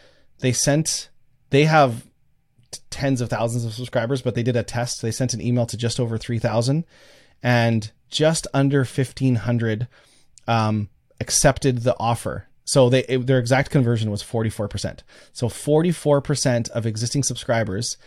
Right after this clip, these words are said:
accepted the offer to add it to next month's subscription. And you know when they say, like,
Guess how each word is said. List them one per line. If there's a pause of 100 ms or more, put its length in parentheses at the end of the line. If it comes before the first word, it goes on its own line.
(280)
accepted
the
offer
to
add
it
to
next
month's
subscription. (520)
And (100)
you
know
when
they
say,
like,